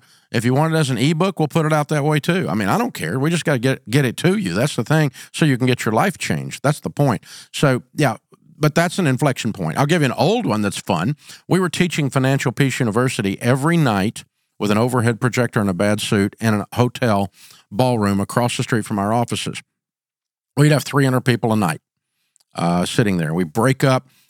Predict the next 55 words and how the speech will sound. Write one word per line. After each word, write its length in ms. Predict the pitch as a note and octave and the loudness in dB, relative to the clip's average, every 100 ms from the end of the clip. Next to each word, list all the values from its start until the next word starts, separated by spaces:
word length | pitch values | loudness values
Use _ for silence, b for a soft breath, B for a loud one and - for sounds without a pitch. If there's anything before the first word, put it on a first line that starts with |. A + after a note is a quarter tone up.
| b | b
We 120 | G2+ G#2 | -2 0
rented 200 | A2 G2 | 2 2
all 180 | A2 B2 | 0 0
the, 240 | G2+ E2+ _ _ | -2 -4 _ _
the 140 | G#2+ G2+ | -8 -6
sleeping 360 | - D#3+ D#3 C3+ | 2 2 2 0
rooms 300 | C3 B2 A#2 | 2 0 0
on 80 | |
the 80 | G2+ | -2
first 320 | - B2 - | 0 -2 -2
floor, 240 | C#3+ B2 A#2+ | -2 0 0
flip 220 | - C3+ | -2 -4
the 80 | A2+ | 0
beds 280 | A#2+ C3 C3 | 0 0 -2
up 120 | B2+ | -4
against 240 | A#2 A#2 | -2 -2
the 60 | - | -2
wall, 260 | A2+ A2+ A2 | 0 0 0
and 100 | F#2 | 0
break 200 | A#2 C3 | 0 0
up 140 | A#2+ | 0
into 140 | G2+ | 0
small 280 | F2+ B2 A2+ | 0 0 0
groups 280 | G#2+ A#2 - | 0 -2 0
on 120 | G2 | 0
the 80 | F2+ | 0
whole 160 | G2+ A2+ | 0 -2
first 320 | A#2 A2 - | -2 -4 -2
floor 320 | A#2 A2+ G#2+ B B B | -2 0 -2 B B B
after 360 | A#2 A2+ G#2+ | -2 -2 -2
I 80 | G2 | -2
taught. 340 | - A#2 F#2 - _ _ _ | 0 -2 -2 -6 _ _ _
So 100 | - G2+ | -2 0
I'd 100 | - | 2
teach 180 | B2 | 0
a 60 | C3+ | 2
lesson, 440 | C3+ B2 - A#2 | 2 0 0 -2
we'd 140 | G#2+ F2+ | -2 0
go 120 | G#2 | 0
into 120 | G#2 | 0
small 260 | - A2+ G2 | 0 0 0
groups. 300 | F#2+ D#2+ - | -2 -4 -4
That's 160 | G2 | -6
the 100 | - | -2
model 500 | G2 G#2 G#2 F#2 F2 b b b | 0 2 0 0 -4 b b b
for 160 | - A2 | -8 -6
Financial 320 | G#2 G2 - | -2 -4 -4
Peace 240 | F#2+ F2+ F#2 | -6 -6 -4
University. 300 | E2+ F#2 F#2 | -4 -4 -2
Have 120 | F#2+ | -2
a 40 | |
discussion 520 | F2+ - B2 A#2 A#2 F2 | -4 -2 0 0 -2 -2
after 320 | G#2+ - G2+ | -4 -4 -6
the 120 | F2+ | -2
lesson, 360 | F#2+ F2 - | -2 -2 -6